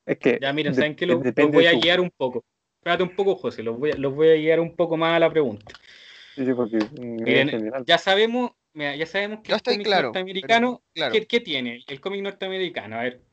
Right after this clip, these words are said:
Speaker 2: tenemos Superman, tenemos Batman,
Speaker 1: Eh, los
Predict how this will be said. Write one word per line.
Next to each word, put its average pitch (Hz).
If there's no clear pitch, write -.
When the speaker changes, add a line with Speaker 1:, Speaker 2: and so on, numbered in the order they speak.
Speaker 2:
tenemos 185
Superman, 135
tenemos 143
Batman, 143
Speaker 1:
Eh, 123
los 127